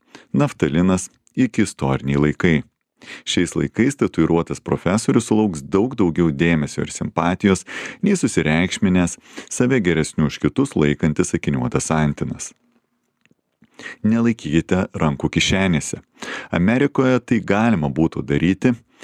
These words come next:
bet mes ne Amerikoje. Lietuvoje tai būtų traktuojama kaip arogancijos, susireikšminimo, nepersistengimo ir perdėto atsipalaidavimo ženklu.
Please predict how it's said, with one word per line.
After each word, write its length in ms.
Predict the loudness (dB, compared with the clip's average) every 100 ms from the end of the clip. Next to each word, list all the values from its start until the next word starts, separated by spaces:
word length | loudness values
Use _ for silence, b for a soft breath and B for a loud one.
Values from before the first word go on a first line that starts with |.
| B
bet 240 | 0 0 0
mes 220 | -2 -2
ne 100 | 0 2
Amerikoje. 580 | 2 0 -2 -6 -10 -12 _ B B B
Lietuvoje 540 | 0 2 2 2 2 2 0
tai 100 | 0
būtų 360 | 0 0 0
traktuojama 600 | 0 -2 0 2 2 2 0
kaip 200 | -2 -2
arogancijos, 720 | -2 0 0 0 0 -2 -2 -10 B B -2
susireikšminimo, 1040 | 0 2 0 0 0 0 2 2 2 0 B B 0
nepersistengimo 1300 | 0 0 0 0 0 -4 -6 0 0 2 2 0 -2 B -2
ir 160 | -2
perdėto 640 | -2 -2 0 2 2 2 -2
atsipalaidavimo 800 | -2 0 0 2 0 -2 0 0
ženklu. 560 | 2 0 -2 -4 -14